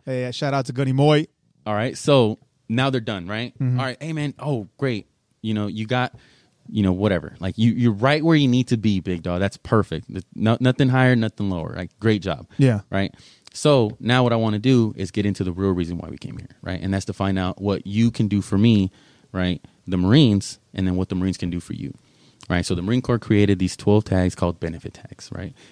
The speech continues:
Speaker 2: And what these are gonna do is allow me to show you exactly how the Marine Corps is gonna put you in the position to be the best you that you can be,
Speaker 1: Hmm.
Speaker 2: right? So what I want you to do is I want you to take these benefit tags and I want you to put 'em in order from your most important, right, to your least important,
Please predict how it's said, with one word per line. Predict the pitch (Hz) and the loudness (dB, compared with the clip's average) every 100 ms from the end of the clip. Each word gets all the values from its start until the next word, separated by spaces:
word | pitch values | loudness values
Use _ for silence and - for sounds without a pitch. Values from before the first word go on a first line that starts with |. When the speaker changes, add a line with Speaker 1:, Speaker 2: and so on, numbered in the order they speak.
| - | -10
Speaker 2:
And | 90 | -6
what | 87 | 0
these | 117 | 2
are | 113 | 2
gonna | 104 | 2
do | 90 95 | 0 0
is | 90 | -2
allow | 87 95 95 | -2 -2 0
me | 101 | -2
to | 95 | -2
show | - 101 | -2 -2
you | 92 101 | 0 -2
exactly | 92 87 113 123 107 | -2 0 0 0 -2
how | 92 98 | 0 0
the | 90 | 2
Marine | 90 110 127 | 2 4 4
Corps | 101 90 90 _ _ _ _ _ - | 4 2 0 _ _ _ _ _ -14
is | - | -12
gonna | - 95 | -8 -8
put | 85 113 104 | -6 -6 -4
you | 107 | -2
in | |
the | 98 | -2
position | 95 101 - 98 | -4 -4 -4 -6
to | |
be | 85 98 | -6 -6
the | 85 | -6
best | 87 104 - | -2 -2 -2
you | 92 98 | -8 -6
that | 87 82 | -6 -6
you | 90 | -10
can | - 80 | -10 -12
be, | - - _ _ - | -12 -14 _ _ 2
Speaker 1:
Hmm. | 165 151 | 4 6
Speaker 2:
right? | 123 | 4
So | 98 | 0
what | 92 | -2
I | |
want | 92 104 95 | -2 -2 -4
you | |
to | 92 | 0
do | 147 160 | 4 4
is | 101 | 4
I | |
want | 95 92 | -2 -4
you | 92 | -8
to | - | -8
take | 92 | -10
these | 85 | -4
benefit | 123 139 131 - | 2 2 2 -2
tags | 90 87 - - - _ - | -2 -4 -8 -20 -20 _ -4
and | |
I | 92 | 0
want | 110 - | 2 2
you | |
to | 120 | 0
put | 135 143 | 2 2
'em | |
in | 143 156 | 2 0
order | 190 117 107 _ _ _ | 0 0 -4 _ _ _
from | - 110 104 | -6 -2 0
your | 101 | 0
most | 101 113 143 - | 4 4 4 2
important, | 170 175 180 208 - _ _ - | 2 2 2 0 -2 _ _ -6
right, | 110 117 | -4 -2
to | - | -2
your | 110 104 | -2 0
least | 104 104 - | -2 -4 -6
important, | 92 90 - - | -8 -6 -8 -10